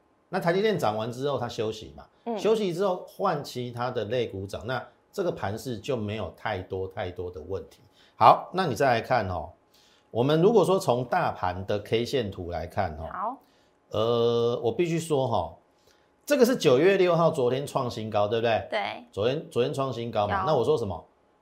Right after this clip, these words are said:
Speaker 1: 创新高就是多头，你不用害怕，虽然留上影线了。
Speaker 2: 是。
Speaker 1: 那上影线今天回档，OK 的。
Speaker 2: OK 的。
Speaker 1: OK 的。昨天融资增加，我说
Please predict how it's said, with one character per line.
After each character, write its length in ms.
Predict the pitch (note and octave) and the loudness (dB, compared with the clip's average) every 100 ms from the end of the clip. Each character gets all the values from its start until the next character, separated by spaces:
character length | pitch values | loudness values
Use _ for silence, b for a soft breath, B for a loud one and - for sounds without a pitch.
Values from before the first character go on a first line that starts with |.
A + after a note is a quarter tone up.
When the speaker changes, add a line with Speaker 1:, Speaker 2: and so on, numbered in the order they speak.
| _ | _
Speaker 1:
创 220 | - E3 | -2 0
新 160 | C#3+ C#3 | 0 0
高 120 | C3 | 0
就 140 | A#2+ B2 | 0 -2
是 80 | |
多 180 | A2+ G#2+ | 0 -2
头， 160 | G2 F2 | -2 -4
你 60 | |
不 100 | F2+ | -6
用 160 | G2 G2+ | -6 -4
害 140 | G#2+ | -4
怕， 160 | G2 G#2 | -2 -2
虽 160 | G2 D3+ | 0 -2
然 100 | B2+ | 0
留 140 | G#2 | -2
上 240 | G#2 A2 | -2 -4
影 100 | F2 | -6
线 280 | D2 G#2+ E2 | -10 -8 -8
了。 80 | D#2+ | -10
Speaker 2:
是。 280 | - - - | -8 -8 -8
Speaker 1:
那 100 | - | -10
上 160 | A#3+ A3+ | -2 0
影 40 | D#3+ | 0
线 160 | G3 | 0
今 140 | E3+ F3+ | -2 -6
天 100 | F#3 | -4
回 160 | C#3 | -2
档， 240 | C#3 G#2 - | -2 -2 -6
OK 600 | - A#2 - - C3 C3 | -6 -6 -6 -8 -6 -6
的。 280 | C3+ G#2 E2+ - _ _ _ | -6 -8 -8 -14 _ _ _
Speaker 2:
OK 200 | - - | -16 -2
的。 200 | B2 C3+ | 0 2
Speaker 1:
OK 220 | - C#3 | 2 0
的。 280 | C3 G2 E2 - b _ | -2 -4 -6 -16 b _
昨 160 | - E3 | 2 2
天 120 | A3+ | 4
融 200 | F#3 E3+ | 2 2
资 280 | F#3 F#3 F3 | 0 0 -2
增 360 | E3+ E3 E3+ | -2 -2 -2
加， 500 | E3 E3 D#3 D#3 D#3 | -4 -4 -2 -2 -4
我 60 | A#2 | -4
说 380 | G#2 D3+ D#3 | 0 0 0